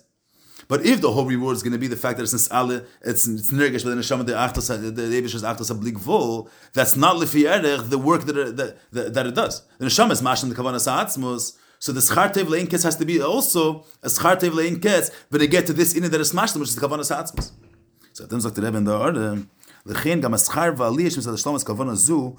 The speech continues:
hu nai liyas meliyah the Neshama Tzaddik Liyah, this is a Chabal Mugbal. The nesha-, the schar that the Neshama gets, means the Neshama gets an Aliyah, mitzad the fact that the Kavanah Sabri is not for the sake of the Neshama's Aliyah. It's, it's the, that's the Eibusher's Kavanah.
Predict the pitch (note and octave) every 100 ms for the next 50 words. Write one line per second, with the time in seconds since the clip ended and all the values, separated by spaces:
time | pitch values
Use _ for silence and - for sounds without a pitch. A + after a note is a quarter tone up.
0 | - - A#2+ A#2+ G#3 A3+ F3 C#3+ C#3+ C#3+
1 | A#2 B2+ A2 F#2+ A2 F#2 A2 G2 F2 F2
2 | F2 E2 D#2 C#2+ - _ _ _ _ _
3 | _ _ _ A#2 A#2 - D3+ A#2+ - -
4 | A3 A3 F3+ C#3+ D#3 C3+ A2 F2 - _
5 | - A#2+ G#2+ C3+ - G3 F#3 E3 E3+ E3
6 | D#3 F#3+ G#3 - - - A#2+ B2 A2 A#2
7 | G#2 G#2 F2+ _ - C3 B2+ A#3+ A#3+ F#3
8 | G#3 E3+ F#3+ F#3 D#3 - G#3+ C4 B2+ G#2
9 | G2 G2 F#2 E2 D2 A#1+ _ _ _ _
10 | _ _ - A2+ - A#2+ - A#2 A#2+ C3
11 | - C3 C#3 C3 - C#3+ A3